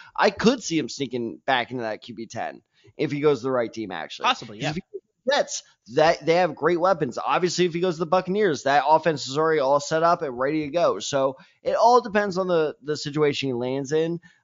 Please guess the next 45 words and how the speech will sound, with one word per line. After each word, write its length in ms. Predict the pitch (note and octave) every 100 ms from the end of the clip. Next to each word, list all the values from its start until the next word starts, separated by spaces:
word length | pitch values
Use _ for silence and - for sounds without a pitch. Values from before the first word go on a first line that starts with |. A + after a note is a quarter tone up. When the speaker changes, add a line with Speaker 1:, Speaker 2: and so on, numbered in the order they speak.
| -
Speaker 1:
Um, 520 | C#3 C#3+ C#3+ C3+ A#2+ - _ _ _
so 140 | - G3+
I'm 60 |
not 160 | A#3 G3+
gonna, 220 | A#3+ A3+
I'm 120 | F3+
not 140 | G3 F#3+
gonna 140 | G#3
go 180 | G#3+ G3
either 180 | G3 G3+
way, 380 | D3 B2+ C3+ - _
uh, 240 | B2+ C#3 C3
much 220 | D3 D3+
to 60 | D#3+
Al 420 | D3 D#3+ F3+ E3
Rowe's 540 | D3 D3+ D3+ D#3+ C#3 B2+
chagrin. 560 | C3 D#3+ C#3+ C3 C#3+ D#3 D#3+ -
Uh, 300 | C#3 C#3+ C#3+ - -
I 140 | D3
actually 340 | E3+ E3 E3+ -
Speaker 2:
<laughs> 100 | F#3+
Speaker 1:
don't 180 | G3+ G3+ -
blame 480 | D3+ D3+ D3 D#3 D#3 - -
much 300 | C3 D#3 D#3
of 60 |
Derek 280 | C#3+ D#3 D#3
Carr's 320 | D3 C3+ C#3+
struggles 400 | - C3 C3+ C#3+
recently 340 | C3 B2+ D3 D3
on 160 | D#3
him. 260 | E3 A3+ A#3
I 180 | F#2 B2+
blame 240 | C#3 D3+
it 60 | D#3+
more 240 | C3 C3
on 120 | C#3+
Josh 240 | B2 A#2 -
McDaniels. 480 | D3 F#3 G3 A#2 A#2+
This 100 | -
guy 200 | C3 C3+
has 120 | C3
a 60 |
track 300 | B2 F3 G3 D3+
Speaker 2:
Yeah. 60 |
Speaker 1:
record 320 | C#3+ - D#3